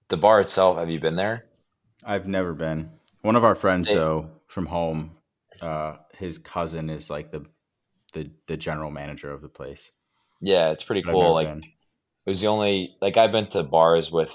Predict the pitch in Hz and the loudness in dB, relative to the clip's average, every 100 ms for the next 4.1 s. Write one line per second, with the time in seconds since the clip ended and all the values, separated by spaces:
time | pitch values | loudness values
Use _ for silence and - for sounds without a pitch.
0 | - - 85 80 76 73 82 76 - 78 | -16 -10 -4 -2 -2 -4 -6 -10 -8 -8
1 | 73 - _ - - 82 82 90 - 73 | -8 -10 _ -12 -8 -6 -4 -6 -4 -2
2 | 76 - - _ _ _ _ _ _ _ | -2 -4 -12 _ _ _ _ _ _ _
3 | _ _ _ - 95 101 98 95 90 78 | _ _ _ -4 4 6 8 8 6 2
4 | 69 | -10